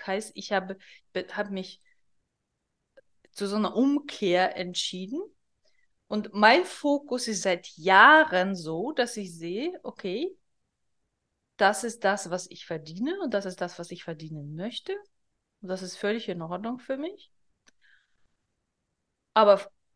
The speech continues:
für mich ist wichtig, dass ich A, mehr Zeit für mich habe, mehr Zeit,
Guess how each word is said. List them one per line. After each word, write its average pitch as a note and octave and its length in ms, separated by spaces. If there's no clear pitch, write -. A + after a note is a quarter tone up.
für - 220
mich C4+ 460
ist F#3+ 260
wichtig, G#3 400
dass F#3+ 180
ich F#3 300
A, F3+ 460
mehr F#3+ 400
Zeit E3+ 520
für A#3 180
mich C4+ 280
habe, D4+ 320
mehr A3+ 380
Zeit, F#3+ 920